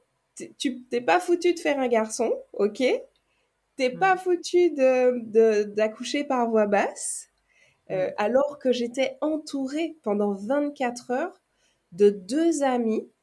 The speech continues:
Speaker 1: de deux
Speaker 2: Ouais.
Speaker 1: amies très, très proches, une sage-femme et une qui n'est pas sage-femme,
Speaker 2: Mmh.
Speaker 1: euh, pour lesquelles j'étais présente à l'accouchement,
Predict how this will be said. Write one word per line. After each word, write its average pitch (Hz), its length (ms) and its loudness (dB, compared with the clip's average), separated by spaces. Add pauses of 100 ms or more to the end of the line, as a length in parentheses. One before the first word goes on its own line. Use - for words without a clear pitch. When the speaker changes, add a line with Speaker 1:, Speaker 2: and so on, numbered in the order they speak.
(320)
Speaker 1:
de 190 360 -2
deux 262 440 -4
Speaker 2:
Ouais. 262 40 2
Speaker 1:
amies 240 280 -2
très, - 400 -4
très 269 260 -6
proches, - 560 -8
une 247 180 -4
sage-femme 233 600 -6
et 196 60 -4
une 226 200 -8
qui 233 140 -12
n'est 196 120 -6
pas 185 140 -6
sage-femme, 226 560 -8 (800)
Speaker 2:
Mmh. 165 260 -18
Speaker 1:
euh, 185 260 0 (120)
pour 262 160 2
lesquelles 262 360 2
j'étais 233 340 -2
présente 311 920 -4 (240)
à 220 120 -2
l'accouchement, 208 720 -4